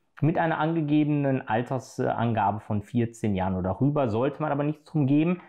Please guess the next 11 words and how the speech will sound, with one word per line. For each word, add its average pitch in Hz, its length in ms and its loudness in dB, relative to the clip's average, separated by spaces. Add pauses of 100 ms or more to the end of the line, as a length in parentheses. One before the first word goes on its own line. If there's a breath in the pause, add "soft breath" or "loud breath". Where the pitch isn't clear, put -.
(140)
das 117 160 0
ist 120 160 -4
primär 127 760 2
höchstwahrscheinlich, 117 720 -2
um 107 240 2
die 95 120 2
Spielzeugbestimmung 160 880 0
et 131 140 -4
cetera 127 380 -2
zu - 140 -4
umgehen. 117 460 2